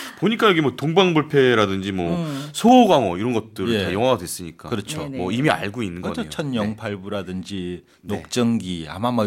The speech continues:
Speaker 3: 뭐 제목만 들으면 다 아실 거예요.
Speaker 1: 네.
Speaker 2: 맞아요.
Speaker 3: 네.
Speaker 2: 그
Speaker 1: 우리 또,
Speaker 2: 매력적인.
Speaker 1: 네, 김용 작가 얘기를 하고 있는데 여기서 저희가 이 관련된 퀴즈 하나 또 드리고 가죠.
Speaker 3: 아,
Speaker 1: 네.
Speaker 3: 네네네네네네.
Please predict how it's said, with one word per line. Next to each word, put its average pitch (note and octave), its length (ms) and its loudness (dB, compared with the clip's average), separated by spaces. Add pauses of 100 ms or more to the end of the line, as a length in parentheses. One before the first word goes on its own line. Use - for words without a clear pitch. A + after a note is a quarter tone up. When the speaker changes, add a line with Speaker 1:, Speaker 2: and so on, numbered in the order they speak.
(120)
Speaker 3:
뭐 C3 160 -4
제목만 F#3+ 400 4
들으면 A#2+ 240 0
다 G2+ 140 -4
아실 D#2 260 -10
거예요. D#2 280 -6
Speaker 1:
네. D#2 220 -14
Speaker 2:
맞아요. C3+ 420 -10
Speaker 3:
네. G#2 200 -10 (420)
Speaker 2:
그 - 140 -2
Speaker 1:
우리 C#4+ 80 8
또, G#3 80 6
Speaker 2:
매력적인. D#3 640 4
Speaker 1:
네, A#2+ 380 6
김용 F3 280 -2
작가 D3+ 320 2
얘기를 A#2+ 260 2
하고 E3 200 0
있는데 C3+ 440 2
여기서 A#2 280 0
저희가 A#2 720 2
이 C#3+ 100 -4
관련된 E3+ 640 4
퀴즈 B3+ 240 2
하나 B3+ 200 6
또 E3+ 120 -4
드리고 A2 260 -2
가죠. G#2+ 320 -2 (120)
Speaker 3:
아, E3+ 280 2
Speaker 1:
네. C#3 160 0
Speaker 3:
네네네네네네. E2 1000 -6